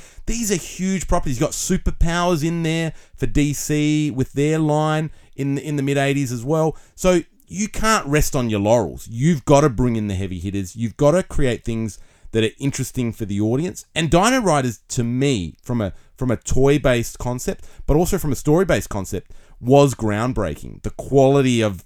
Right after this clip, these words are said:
the toys. And I think when you go to the T V show, yes, okay, there's some, some aspects of there that make it hard to watch, like a lot of those shows of the eighties and nineties. Um, but at its heart, it's got a really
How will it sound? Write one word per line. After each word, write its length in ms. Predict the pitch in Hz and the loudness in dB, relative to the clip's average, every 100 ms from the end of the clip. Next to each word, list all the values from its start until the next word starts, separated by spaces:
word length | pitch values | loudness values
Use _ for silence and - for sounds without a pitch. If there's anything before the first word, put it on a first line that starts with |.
| - | -10
the 100 | 98 | -10
toys. 440 | - 107 95 82 | -4 -2 -2 -4
And 140 | 113 131 | -6 -4
I 60 | |
think 240 | 147 247 185 | -2 -2 0
when 140 | 175 | 0
you 60 | 147 | 4
go 180 | 151 | 4
to 60 | 143 | 4
the 100 | 113 - | 0 -6
T 240 | - 120 104 | -6 -6 -6
V 260 | 104 160 | -6 -8
show, 460 | - - 73 60 - - - _ _ | -8 -8 -8 -8 -14 -16 -20 _ _
yes, 260 | - 220 - | 2 2 4
okay, 360 | 143 - 113 | -2 0 0
there's 220 | 113 117 110 | 0 -2 -2
some, 200 | 117 101 _ - | -6 -6 _ -8
some 200 | 113 110 | -4 0
aspects 460 | 117 - 110 - | 0 0 -2 -2
of 120 | 110 | -4
there 140 | 98 101 | -2 -2
that 160 | 107 | -4
make 220 | 95 104 101 | -4 -4 -6
it 60 | - | -10
hard 240 | 98 104 | -6 -4
to 60 | 107 | -2
watch, 260 | 98 85 | -2 -4
like 220 | 131 165 160 | -2 -2 0
a 60 | |
lot 160 | 135 139 | 0 2
of 60 | |
those 180 | 135 110 | 0 -2
shows 300 | - 101 95 | -2 -4 -4
of 120 | 95 82 | -6 -6
the 120 | 92 | -4
eighties 460 | 117 180 53 80 - | -4 -6 -10 -14 -12
and 220 | 107 92 | -8 -6
nineties. 460 | 90 90 143 202 - - - _ - | -6 -6 -8 -10 -14 -20 -20 _ -6
Um, 400 | 139 147 156 127 - - - | -2 0 -2 -6 -16 -20 -2
but 200 | 175 165 - - | 0 0 -6 0
at 120 | 226 | 2
its 140 | 214 | 2
heart, 440 | - - 214 190 92 | -4 -4 0 0 -2
it's 120 | - | -10
got 160 | - 202 | -6 -4
a 60 | 214 | -2
really 480 | 127 180 330 339 | -4 -4 -4 -4